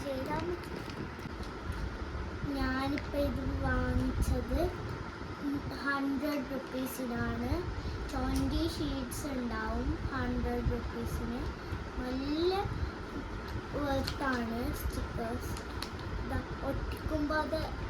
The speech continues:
അങ്ങനെ ഒട്ടിയിട്ട് നിൽക്കില്ല, നമുക്ക് കളിക്കാൻ കഴിയും. പക്ഷെ അത് കുറച്ച് ഓരോ, ഓരോന്ന് ഇങ്ങനെ നമ്മൾ പേപ്പർ തന്നെ ആളിയിട്ട് വരും, ഓരോരുത്തർ ഒട്ടിച്ച്. അപ്പം ഇങ്ങനെ കറിയിൽ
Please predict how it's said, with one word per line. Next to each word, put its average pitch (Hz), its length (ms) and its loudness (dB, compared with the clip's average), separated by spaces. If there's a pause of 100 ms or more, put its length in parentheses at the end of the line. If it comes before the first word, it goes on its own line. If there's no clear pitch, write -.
(140)
അങ്ങനെ 302 400 0 (120)
ഒട്ടിയിട്ട് 311 540 2
നിൽക്കില്ല, 254 380 0
നമുക്ക് 240 280 0
കളിക്കാൻ 262 520 0 (160)
കഴിയും. 247 400 2 (560)
പക്ഷെ 294 300 0
അത് 277 140 0 (260)
കുറച്ച് - 340 0 (200)
ഓരോ, 330 200 6 (360)
ഓരോന്ന് 311 420 2 (640)
ഇങ്ങനെ 302 260 2
നമ്മൾ 277 240 0 (100)
പേപ്പർ 269 400 2
തന്നെ 233 240 -2
ആളിയിട്ട് 226 480 -4
വരും, 220 300 -2 (400)
ഓരോരുത്തർ 233 720 0
ഒട്ടിച്ച്. - 400 0 (960)
അപ്പം 302 340 0 (560)
ഇങ്ങനെ 294 300 2 (240)
കറിയിൽ 285 420 2